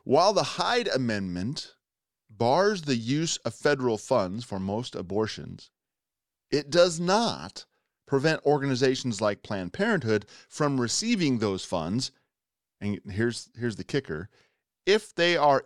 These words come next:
earmarked for other purposes." So what happens? Planned Parenthood gets your money, our money, my money, and spends it on peripheral expenses, which then frees up their other funds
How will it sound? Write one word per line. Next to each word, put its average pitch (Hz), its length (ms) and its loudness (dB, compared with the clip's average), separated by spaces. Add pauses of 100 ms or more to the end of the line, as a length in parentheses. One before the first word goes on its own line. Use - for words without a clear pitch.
earmarked 156 640 0 (140)
for 165 200 4
other 131 200 4
purposes." 135 680 -2 (880)
So 160 100 -4
what 160 140 4
happens? 127 480 0 (1040)
Planned 147 260 2
Parenthood 147 420 4 (260)
gets 156 280 2 (100)
your 147 220 6
money, 139 300 2
our 165 260 2
money, 127 260 0
my 135 240 0
money, 131 360 0 (240)
and 156 180 0
spends 202 480 0
it 175 220 2
on 135 360 0 (220)
peripheral 107 720 0 (160)
expenses, - 680 -4 (720)
which 127 260 2
then 127 200 4
frees 113 420 0
up 180 220 2
their 107 220 2
other 262 240 0
funds 85 600 -6